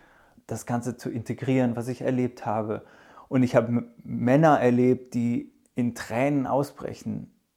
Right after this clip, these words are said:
bei, bei der Atemübung, die sonst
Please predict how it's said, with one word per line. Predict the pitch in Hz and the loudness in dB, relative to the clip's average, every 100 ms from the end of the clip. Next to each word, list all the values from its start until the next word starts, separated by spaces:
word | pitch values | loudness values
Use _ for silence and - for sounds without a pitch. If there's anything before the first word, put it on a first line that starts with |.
| _ _ | _ _
bei, | 101 104 120 | -2 0 -2
bei | 120 113 110 | -2 -2 0
der | 120 | 0
Atemübung, | 120 131 120 113 110 110 120 135 _ _ | 0 -2 -4 -4 -4 -4 -4 -8 _ _
die | 123 117 | -2 0
sonst | 117 120 120 - - | 2 2 0 -4 -20